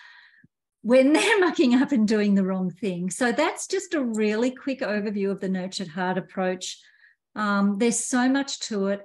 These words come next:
In some ways, it's so simple, and in other ways, there's a lot to it. But it's like, if you imagine, like, a complicated dance, I don't know if you're good at dancing or not. I'm not very good at <laughs> dancing, but imagine if somebody was wanting to teach you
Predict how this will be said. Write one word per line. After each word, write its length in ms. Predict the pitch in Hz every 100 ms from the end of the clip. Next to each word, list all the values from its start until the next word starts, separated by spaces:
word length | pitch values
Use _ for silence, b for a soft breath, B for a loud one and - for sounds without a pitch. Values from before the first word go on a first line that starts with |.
| -
In 140 | 208
some 320 | - 247 254
ways, 260 | 254 254 254
it's 160 | 240
so 160 | - 220
simple, 560 | 220 233 226 226 247 233
and 120 | 208 196
in 80 | 196
other 280 | 202 208
ways, 300 | 208 202 196
there's 220 | 196 196 196
a 40 |
lot 300 | 180 185 -
to 280 | - 196 175
it. 120 | -
But 140 | 202 202
it's 240 | 202 -
like, 460 | 220 233 254 262 - B B B -
if 160 | -
you 120 | 254
imagine, 480 | 262 214 208 208 240
like, 180 | 208 202
a 60 | 196
complicated 840 | - 202 220 202 214 190 185 160
dance, 480 | 185 180 247 302 -
I 100 | 180
don't 140 | 233
know 100 | 202
if 140 | 220
you're 160 | 208 190
good 260 | 175 208 208
at 140 | -
dancing 480 | 185 185 247 233 214
or 100 | 196
not. 240 | 185 202 -
I'm 220 | 202 196
not 220 | 196 -
very 200 | 202 196
good 180 | 202 226
at 100 | 214
<laughs> 160 | 208
dancing, 380 | 208 214 214 233 B B B B
but 160 | 269 285
imagine 480 | 277 262 285 330 339
if 120 | 339
somebody 440 | - 240 240 240
was 180 | 226 233
wanting 280 | 226 220 220
to 120 | 196
teach 460 | - - 220 220 202
you 300 | 190 190